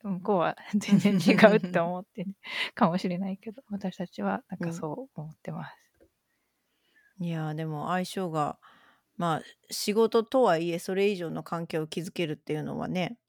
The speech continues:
Speaker 2: なかなか相性も合うんだろうなと思うけど。
Speaker 1: うんうん。
Speaker 2: まあ、そういう、いうの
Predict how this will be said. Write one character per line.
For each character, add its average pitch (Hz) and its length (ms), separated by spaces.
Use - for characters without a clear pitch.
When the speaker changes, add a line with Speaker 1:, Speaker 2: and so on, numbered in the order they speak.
Speaker 2:
な 175 140
か 160 140
な 160 140
か - 160
相 190 140
性 196 180
も 160 200
合 175 100
う 151 60
ん - 40
だ 127 120
ろ 90 120
う 98 40
な 170 200
と - 120
思 135 240
う - 40
け - 140
ど。 - 260
Speaker 1:
う 202 40
ん 196 40
う 190 40
ん。 202 60
Speaker 2:
ま 262 80
あ、 254 40
そ 262 220
う 262 60
い 247 340
う、 - 20
い 247 380
う 226 40
の 180 200